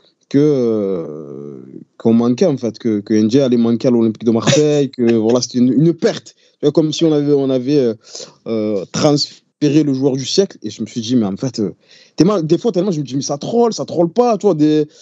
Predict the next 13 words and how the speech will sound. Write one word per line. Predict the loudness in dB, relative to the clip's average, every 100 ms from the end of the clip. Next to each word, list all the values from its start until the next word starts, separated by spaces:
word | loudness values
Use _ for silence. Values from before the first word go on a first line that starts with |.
| -20 -20 -14 -4
avec, | -2 0
comme | 0 -2
je | -2
disais | 0
avec | -2 -2
Idriss, | -8 -2 0 0
euh, | 0 0 -2 -12 -14 -2
avec | 0 2
l'âge, | 2 2
je, | 2 0 -2 -8 -8
je, | -2 0 0
je, | -2 -4 -6
je, | -8